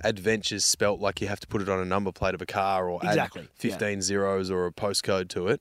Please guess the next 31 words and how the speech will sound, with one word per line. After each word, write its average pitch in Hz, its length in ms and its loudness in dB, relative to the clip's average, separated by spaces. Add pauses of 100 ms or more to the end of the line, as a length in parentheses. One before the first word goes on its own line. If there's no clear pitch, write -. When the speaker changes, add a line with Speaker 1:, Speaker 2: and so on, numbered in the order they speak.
(120)
Speaker 2:
Yeah. 131 260 0
Speaker 1:
Just - 240 0 (220)
four-wheel 110 360 2
drive 95 340 6 (120)
adventures, 92 560 -2
Speaker 2:
Yeah. - 80 -10
Speaker 1:
four-wheel 95 140 0
drive 87 320 0
dot 107 200 4
adventures. 127 640 0 (160)
Speaker 2:
And 180 120 6
then, 175 340 6
and, 165 140 0
and 170 120 0
Speaker 1:
Like 175 60 4
Speaker 2:
then 175 180 4
also, 175 360 2
like, 127 180 -4
more, 123 640 -4 (1080)
more, 117 420 -8 (460)
um, 95 600 -14 (1080)
concise 127 640 -2
stuff. - 540 -10 (160)
So - 180 -6
Speaker 1:
Yeah. 110 160 6 (300)
Speaker 2:
something 143 460 -2
like, 123 440 -8
uh, - 40 -6
I 104 640 -10
don't 92 240 -12
know. 90 140 -14